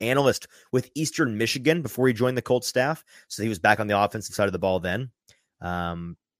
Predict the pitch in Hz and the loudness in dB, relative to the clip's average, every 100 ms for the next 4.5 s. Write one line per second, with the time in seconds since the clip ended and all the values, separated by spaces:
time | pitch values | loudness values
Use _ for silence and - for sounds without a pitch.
0 | _ _ _ _ - 104 - 110 - 147 | _ _ _ _ -16 -10 2 2 2 -2
1 | 120 117 120 101 107 104 95 90 92 87 | -2 -4 -6 -8 -6 -6 -6 -6 -6 0
2 | 98 117 123 139 143 110 90 107 101 95 | 4 4 4 -2 -2 -4 -6 -6 -4 -6
3 | - 92 92 104 104 - - - 135 139 | -8 -8 -6 -4 -6 -10 -12 0 6 6
4 | 131 - 160 160 | 4 4 6 4